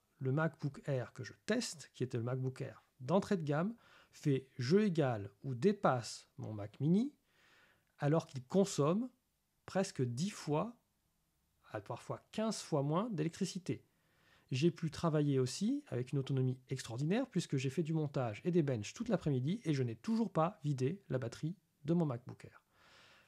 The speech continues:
Donc les performances sont formidables sur les programmes natifs. Où là, très clairement, on rivalise sans problème avec les anciennes machines et des machines plus haut de gamme que, euh, que celles qui sont, qui équipent aujourd'hui les M un.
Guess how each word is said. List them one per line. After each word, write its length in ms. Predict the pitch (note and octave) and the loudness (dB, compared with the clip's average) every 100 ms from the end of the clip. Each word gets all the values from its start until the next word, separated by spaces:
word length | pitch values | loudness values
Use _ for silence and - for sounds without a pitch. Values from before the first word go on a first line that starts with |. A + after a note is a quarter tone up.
| _ | _
Donc 240 | D3 D3+ - | 0 0 -2
les 180 | E3+ A3+ | 0 2
performances 600 | A3 - F#3+ F3+ E3 - | 0 2 4 6 4 0
sont 220 | - C3 | -4 -2
formidables 640 | - B2+ A2+ C3 G3 C#4 B3 | 0 0 0 0 0 -2 -8
sur 320 | - - G#3 | -14 -4 2
les 80 | G3+ | 2
programmes 320 | G3 D#3+ F3 | 2 2 4
natifs. 500 | E3 D3 - G#2 - _ _ _ _ _ _ _ _ _ _ _ _ | 4 0 -6 -16 -20 _ _ _ _ _ _ _ _ _ _ _ _
Où 80 | C3 | 0
là, 160 | C#3+ | 2
très 160 | F#3+ D#3+ | 2 0
clairement, 440 | C#3+ B2 D#3 B3 _ _ _ _ _ _ _ _ _ _ _ | 0 0 0 -2 _ _ _ _ _ _ _ _ _ _ _
on 100 | - | 2
rivalise 520 | D#3+ D#3+ C3 F#2+ - - _ | 2 4 0 -2 -14 -20 _
sans 220 | - F#3+ | -4 -2
problème 280 | F3 D#3 E3 | 2 2 4
avec 140 | D3+ | 2
les 120 | C#3 C3+ | 0 -2
anciennes 220 | C3 C3+ | -2 -2
machines 260 | B2+ G3 | 0 0
et 40 | G3 | 2
des 100 | D3 | 2
machines 340 | C#3+ F#3 F#3 D#3+ - | 2 0 -2 -4 -8
plus 180 | F#3 | -2
haut 60 | E3+ | 0
de 60 | C#3 | 0
gamme 280 | B2+ C3 D#3 _ _ - | 0 -2 -6 _ _ -2
que, 80 | |
euh, 600 | B2+ C3 C3 B2+ B2+ A#2+ - _ _ | 2 2 2 -2 -6 -10 -20 _ _
que 100 | - | -4
celles 280 | C3 D#3 D#3 | 0 2 0
qui 160 | - C3+ | -2 -6
sont, 220 | - C3+ | -4 -6
qui 180 | - C3+ | -4 -4
équipent 220 | C3 C#3+ | -4 -2
aujourd'hui 280 | C3 B2+ C3+ | -2 0 0
les 80 | |
M 160 | B2 | 0
un. 60 | A2 | 0